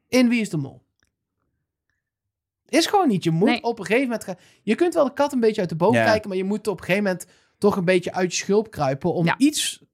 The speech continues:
Speaker 1: te bewerkstelligen, want anders gebeurt er helemaal niks. Want dan geeft niemand jou meer informatie. Dus
Speaker 3: Nee,
Speaker 1: je
Speaker 3: dat is
Speaker 1: zult
Speaker 3: waar.
Speaker 1: toch
Speaker 2: Ja.
Speaker 1: een beetje extravert moeten gaan zijn. Ja, als je dat dan, ook al is het gespeeld, dat weten we nog niet, eh,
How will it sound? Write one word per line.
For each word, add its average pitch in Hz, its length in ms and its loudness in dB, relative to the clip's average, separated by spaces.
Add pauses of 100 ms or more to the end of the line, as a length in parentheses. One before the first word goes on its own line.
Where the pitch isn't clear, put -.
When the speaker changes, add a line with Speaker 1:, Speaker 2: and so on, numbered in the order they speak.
(340)
Speaker 1:
te - 100 -4
bewerkstelligen, 151 760 -2
want 202 160 -4
anders 202 220 -6
gebeurt 180 280 -4
er 160 60 -8
helemaal 175 220 -2
niks. 208 300 0 (240)
Want 185 120 -4
dan 214 100 2
geeft 220 180 2
niemand 214 300 4
jou 180 160 0
meer 175 100 -4
informatie. 180 540 -4
Dus 160 100 0
Speaker 3:
Nee, 139 80 2
Speaker 1:
je 107 60 -2
Speaker 3:
dat - 80 2
is 262 60 2
Speaker 1:
zult - 160 0
Speaker 3:
waar. 285 100 2
Speaker 1:
toch - 180 -8
Speaker 2:
Ja. 214 160 -6 (120)
Speaker 1:
een 214 140 0
beetje 311 280 4
extravert 160 560 -2
moeten 147 220 -10
gaan 139 140 -10
zijn. 139 320 -4 (220)
Ja, 214 120 0
als - 220 -2
je 233 100 -4
dat 226 220 0
dan, 202 220 0
ook 220 160 -2
al 208 100 -4
is 233 140 0
het 220 100 -8
gespeeld, 165 460 -2
dat 170 80 -4
weten 202 300 0
we 151 100 -4
nog 139 180 -8
niet, 127 220 -12 (360)
eh, 170 320 4